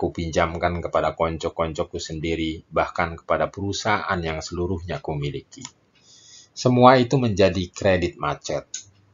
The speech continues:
Kepada pemberi utang seluruh dunia, ku umumkan bahwa kalau mereka mau menyelesaikan tagihan dalam seminggu, ku bayar sepuluh persen saja. Kalau tidak, ku kemplang sama sekali.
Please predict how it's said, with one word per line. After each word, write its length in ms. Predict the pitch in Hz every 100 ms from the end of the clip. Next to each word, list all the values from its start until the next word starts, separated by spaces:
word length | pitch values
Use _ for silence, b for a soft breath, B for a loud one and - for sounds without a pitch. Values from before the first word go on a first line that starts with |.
| -
Kepada 400 | - 87 85 90
pemberi 400 | 92 87 90 -
utang 560 | 90 - 90 87 87
seluruh 400 | - 90 90 87
dunia, 640 | 80 85 85 85 82 78 -
ku 80 | - 80 107
umumkan 640 | 113 123 110 104 82 80
bahwa 240 | 78 76 76
kalau 240 | - 87 82
mereka 480 | 82 90 87 98 95
mau 160 | 92
menyelesaikan 800 | 95 95 92 90 - 95 90 90
tagihan 560 | 87 90 90 87 82 87
dalam 320 | 78 82 80
seminggu, 560 | - 85 82 80 78 - b b b b
ku 160 | - 90
bayar 400 | 90 90 92 87
sepuluh 320 | - - 82
persen 480 | 78 - - 151 151
saja. 400 | - 139 135 - _ _ _ _ _ _ _
Kalau 320 | - 87 87
tidak, 560 | 87 90 80 87 85 -
ku 160 | - 87
kemplang 560 | 101 98 92 82 76
sama 240 | - 143 139
sekali. 480 | - 147 127 117